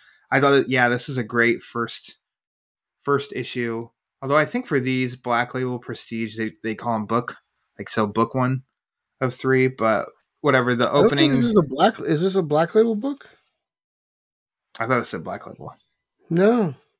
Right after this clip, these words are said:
Speaker 1: Okay.
Speaker 2: Imposter's Black Label. I don't think this is Black Label. I think this is just regular.
Speaker 1: Fabulous. Well, then
Speaker 2: Yeah.
Speaker 1: issue number one of Robin and Batman.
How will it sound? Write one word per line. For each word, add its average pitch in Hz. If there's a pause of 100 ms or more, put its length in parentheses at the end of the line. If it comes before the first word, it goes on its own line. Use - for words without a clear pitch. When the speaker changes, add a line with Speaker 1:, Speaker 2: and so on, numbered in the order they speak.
(320)
Speaker 1:
Okay. 147 (220)
Speaker 2:
Imposter's 175
Black 131
Label. 127
I 139
don't 185
think 240
this 208
is 214
Black 151
Label. 113
I 117
think 135
this 143
is 143
just 135
regular. 127 (760)
Speaker 1:
Fabulous. 139 (120)
Well, 131
then 131
Speaker 2:
Yeah. 143
Speaker 1:
issue 160
number 160
one 160
of 120
Robin 135
and 139
Batman. 139